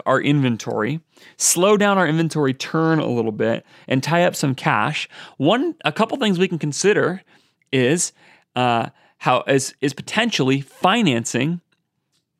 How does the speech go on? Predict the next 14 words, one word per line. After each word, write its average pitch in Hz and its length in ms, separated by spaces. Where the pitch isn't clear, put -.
the 135 600
inventory. 147 640
And 160 120
there's 202 100
a - 20
couple 240 220
ways 220 180
you 190 100
can 156 120
do 131 200
that 127 280
for 143 100
most 139 400
e-commerce, 117 560